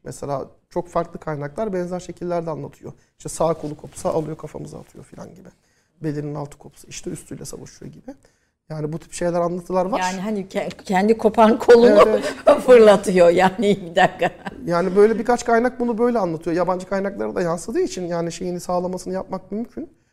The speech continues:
Speaker 1: Niye? Çünkü yani şey, onlar için sembolik bir yer, şehrin kaybedilmemesi gerekiyor. Öyle bakıyorlar.
Speaker 2: Dokuz canlı dediğimiz şeyin bir başka
Speaker 1: Bu
Speaker 2: versiyonu
Speaker 1: şey
Speaker 2: herhalde.
Speaker 1: Osmanlıları çok yıldırmış tabii. Yani bu tarz bir direnç.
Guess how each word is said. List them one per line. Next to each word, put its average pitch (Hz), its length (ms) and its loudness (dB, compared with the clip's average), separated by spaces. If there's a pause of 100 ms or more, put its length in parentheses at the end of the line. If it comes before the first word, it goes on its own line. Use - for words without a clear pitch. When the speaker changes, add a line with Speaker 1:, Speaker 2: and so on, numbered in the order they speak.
(400)
Speaker 1:
Niye? 208 340 -2
Çünkü 202 380 -6
yani 160 260 -4
şey, 196 200 -10 (240)
onlar 165 280 -6
için 190 100 -12
sembolik 180 440 -12
bir 160 40 -16
yer, 147 120 -16
şehrin 147 340 -20
kaybedilmemesi 147 840 -16
gerekiyor. 147 600 -20
Öyle 147 280 -8
bakıyorlar. 202 460 -16
Speaker 2:
Dokuz 185 300 -8
canlı 156 320 -4
dediğimiz 151 500 -10
şeyin 180 300 -10
bir 170 140 -12
başka 160 340 -10
Speaker 1:
Bu 151 40 -10
Speaker 2:
versiyonu 165 240 -2
Speaker 1:
şey 165 220 -2
Speaker 2:
herhalde. 269 140 2
Speaker 1:
Osmanlıları 196 480 0
çok 233 200 -6
yıldırmış 220 440 -4
tabii. 143 280 -10 (240)
Yani 147 240 -8
bu 151 40 -18
tarz 151 280 -10
bir 147 160 -14
direnç. 240 420 -10